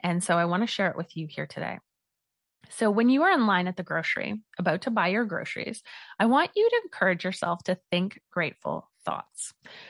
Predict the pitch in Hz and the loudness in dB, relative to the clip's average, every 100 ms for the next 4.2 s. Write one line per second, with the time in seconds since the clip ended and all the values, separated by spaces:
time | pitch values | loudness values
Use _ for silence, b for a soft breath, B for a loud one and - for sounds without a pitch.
0 | B 175 190 180 160 190 - 180 185 175 | B 2 2 2 0 -4 -6 -2 0 2
1 | 185 202 - 165 - 165 160 165 156 156 | 0 0 -2 -6 -6 -8 -6 -8 -10 -10
2 | - 156 - 214 262 285 - - - - | -8 -8 -6 -4 -4 -6 -12 -8 -6 -4
3 | 170 - 175 170 165 160 151 - 151 175 | -6 -6 -6 -4 -4 -6 -8 -10 -8 -6
4 | 226 | -6